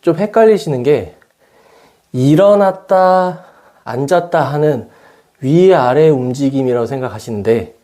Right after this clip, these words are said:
처음에는 고관절, 엉덩이를, 골반을 앞으로 민다라고 생각하시는 게 처음에는 조금 인지하시기 좀 편하실 거예요. 그래서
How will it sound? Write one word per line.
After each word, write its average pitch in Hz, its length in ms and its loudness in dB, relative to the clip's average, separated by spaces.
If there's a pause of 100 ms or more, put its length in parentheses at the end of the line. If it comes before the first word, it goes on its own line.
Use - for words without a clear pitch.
(680)
처음에는 151 720 0 (380)
고관절, 135 720 0
엉덩이를, 151 800 2
골반을 139 680 0 (480)
앞으로 185 600 -2
민다라고 156 760 0
생각하시는 135 800 -6
게 139 160 -2
처음에는 147 500 -4
조금 180 460 -2 (360)
인지하시기 131 840 0
좀 127 160 -8
편하실 165 420 -6
거예요. 90 220 -8 (100)
그래서 127 300 -4